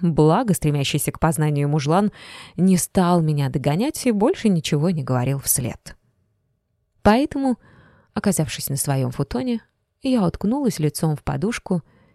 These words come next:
и с чистой совестью рассмеялась. Этот смех не был истеричным или напуганным, не был злорадным или издевательским. Это был просто смех.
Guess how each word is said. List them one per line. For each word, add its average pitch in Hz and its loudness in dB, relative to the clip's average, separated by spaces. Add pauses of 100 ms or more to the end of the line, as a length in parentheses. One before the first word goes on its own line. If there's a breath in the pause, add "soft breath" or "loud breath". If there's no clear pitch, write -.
(180)
и 226 4
с - -4
чистой - -2
совестью 147 -4 (400)
рассмеялась. 143 -2 (800)
Этот 143 0
смех 151 0
не 165 0
был 302 0
истеричным 147 -2
или 156 0
напуганным, 135 -4 (760)
не 185 4
был 170 4
злорадным 160 2
или 160 0
издевательским. 139 -4 (580)
Это 165 -2
был 170 4
просто - 0 (480)
смех. - -4